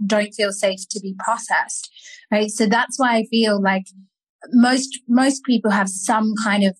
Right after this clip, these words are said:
you know, trauma imprint, whether it's, like, from something really big or it can be from more these, like, soft traumas, um,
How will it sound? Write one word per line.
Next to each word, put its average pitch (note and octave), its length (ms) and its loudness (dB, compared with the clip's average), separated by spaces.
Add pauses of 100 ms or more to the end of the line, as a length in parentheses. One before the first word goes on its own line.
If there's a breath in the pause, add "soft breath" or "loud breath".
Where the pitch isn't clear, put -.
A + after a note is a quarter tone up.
you G#3 140 2
know, G3 180 4
trauma G3 520 2
imprint, G3 500 2
whether G#3 260 0
it's, - 240 -2
like, G3+ 200 -2
from G#3+ 160 2
something G#3 340 -4
really A#3 260 0
big G3+ 320 0
or G3+ 180 0
it - 140 -16
can A3 140 2
be G#3 180 2
from G3+ 220 4
more G3+ 240 6
these, G3 260 -2
like, F#3+ 160 -2
soft - 380 -2 (100)
traumas, F#3+ 520 2 (340 loud breath)
um, G3+ 340 0